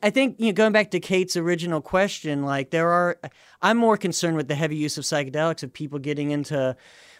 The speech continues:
like, exacer-, and this is a big unknown, I, but I think there's something there, like, exacerbating personality disorders. Like, if someone's on the, um, borderline spectrum, the narcissist spectrum,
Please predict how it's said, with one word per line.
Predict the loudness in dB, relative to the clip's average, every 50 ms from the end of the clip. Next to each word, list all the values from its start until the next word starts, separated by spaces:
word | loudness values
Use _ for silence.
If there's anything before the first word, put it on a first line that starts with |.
| _ _ _ _ -20 -20 -20 -8 0 0
like, | 2 2
exacer-, | 2 0 2 4 4 4 4 2 2 2
and | 2 2
this | 4 2 2 2
is | 2 0
a | 0
big | 2 4 4 4 4
unknown, | 2 2 2 2 2 2 2 2 0 -4 -6 -10 -10 -6
I, | -4 -4 -4 -4
but | -6 -2 0 2
I | 2 2
think | 0 0 -2 0
there's | 0 -2 -2
something | -2 -2 -2 -2 -2 -2 0
there, | 0 2 2 0 0 -2 -4 _ -20 -20 _ _ -4
like, | -2 0 0 0 -2 -4
exacerbating | -4 0 2 4 4 4 2 0 0 2 2 2 2 0
personality | -2 -2 -2 -2 0 0 0 0 0 0 0 0 -2 -2
disorders. | -4 -4 -4 -2 -2 -2 0 0 -2 -2 -4 -6 -8 -12 _ _ _ _ _ _ -2
Like, | 0 2 2 2
if | 0 0
someone's | 2 4 4 4 4 4 4 4
on | 4 4 4 2 2
the, | 2 2 2 4 4 2 0 0 -2
um, | -2 -2 0 0 -2 -4
borderline | -4 -2 2 2 2 4 2 2 2 2 2 2 2 0
spectrum, | 0 0 2 2 2 2 0 0 0 2 2 2 2 0 -2 -4 -8 _ _ _ _ _ _ -8
the | -4 -2
narcissist | 0 2 4 4 4 2 0 -2 -2 -2 0 0 0 0
spectrum, | -2 0 2 2 2 2 0 0 0 2 2 2 0 -2